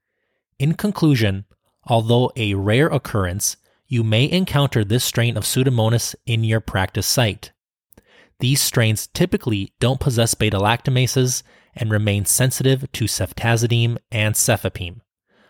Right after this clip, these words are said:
Possibly, they could also be sensitive to fluoroquinolones, Zosyn, and aminoglycosides, as they were in my patient, but this will greatly depend on your site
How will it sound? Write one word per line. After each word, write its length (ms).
Possibly, 680
they 120
could 260
also 380
be 140
sensitive 600
to 160
fluoroquinolones, 1080
Zosyn, 640
and 240
aminoglycosides, 1120
as 220
they 120
were 220
in 200
my 200
patient, 540
but 180
this 240
will 120
greatly 420
depend 420
on 220
your 260
site 480